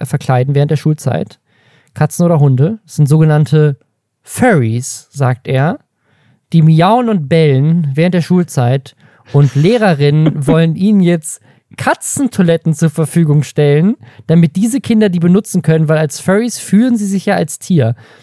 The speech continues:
Speaker 1: Und man würde jetzt meinen, okay, dieser Mann ist einfach ein republikanischer Senator und er versucht irgendwie dieses absolute, äh, lächerliche, dumme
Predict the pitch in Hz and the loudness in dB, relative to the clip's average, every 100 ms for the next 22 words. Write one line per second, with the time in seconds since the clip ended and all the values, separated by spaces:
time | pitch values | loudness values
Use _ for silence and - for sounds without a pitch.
0 | _ - 180 170 - 160 175 190 240 208 | _ -2 0 0 -4 -4 0 0 0 -2
1 | - 175 165 - 170 147 143 160 - - | -2 -2 -2 -2 0 0 0 -2 -4 -8
2 | 165 - 156 147 147 147 147 139 139 147 | -8 -4 -4 -2 -2 -2 -2 -2 -2 0
3 | 147 147 135 131 151 160 143 135 139 139 | 2 2 2 0 0 0 -2 -2 -2 -2
4 | 156 - 147 143 135 131 131 - _ _ | -2 -4 -2 0 0 0 -2 -6 _ _
5 | _ _ _ _ 160 165 - 196 - - | _ _ _ _ -4 -4 -2 -4 -4 -2
6 | 180 190 170 165 - - - 208 170 - | 0 2 0 -4 -6 -20 -8 -2 0 0
7 | - 165 165 214 214 185 180 185 175 165 | -4 -2 0 0 0 0 -2 0 0 -2
8 | - 156 147 151 208 214 208 202 | -6 -6 -2 2 2 4 2 2